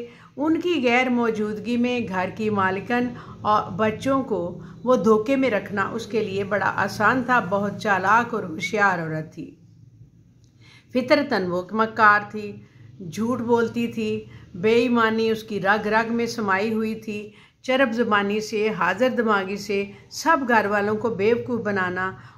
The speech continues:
उस, उन, उनके लिए, उसके लिए कोई मुश्किल काम नहीं था।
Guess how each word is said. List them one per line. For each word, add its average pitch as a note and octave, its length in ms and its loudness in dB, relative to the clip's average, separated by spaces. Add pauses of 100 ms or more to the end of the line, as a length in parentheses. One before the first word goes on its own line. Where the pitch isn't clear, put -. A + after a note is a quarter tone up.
उस, G#3+ 200 -4
उन, A3+ 300 2 (100)
उनके G#3+ 580 0
लिए, G3+ 480 0 (120)
उसके A#3 240 -4
लिए G#3+ 220 2
कोई A3 260 2
मुश्किल F#3 440 -6
काम F3+ 240 0
नहीं E3+ 320 -4
था। E3 160 -4